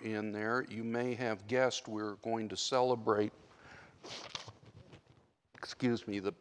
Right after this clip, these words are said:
sacrament of Holy Communion, even though it's not in your bulletin. And, um,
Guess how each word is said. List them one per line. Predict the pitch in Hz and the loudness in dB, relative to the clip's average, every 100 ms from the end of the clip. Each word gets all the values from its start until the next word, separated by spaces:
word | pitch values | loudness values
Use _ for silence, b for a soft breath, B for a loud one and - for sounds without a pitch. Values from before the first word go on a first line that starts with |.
| _ _ | _ _
sacrament | - - 127 120 - 113 104 | -4 2 4 4 0 -2 0
of | 101 | -2
Holy | - 117 110 | -4 -4 -4
Communion, | - 107 117 127 104 101 98 B B B | -4 -4 -2 -2 -2 -4 -8 B B B
even | - 131 117 | -2 0 2
though | 113 110 | 2 2
it's | 113 - | 0 -4
not | 120 120 117 | 0 0 0
in | 113 131 | -2 -2
your | 123 | -2
bulletin. | 95 95 98 90 - 117 - B B B - | -2 -2 -2 -2 -8 -12 -14 B B B -8
And, | 117 113 117 117 117 - _ - | -4 -2 -2 -2 -6 -8 _ -4
um, | 127 117 117 117 | -2 0 -2 -4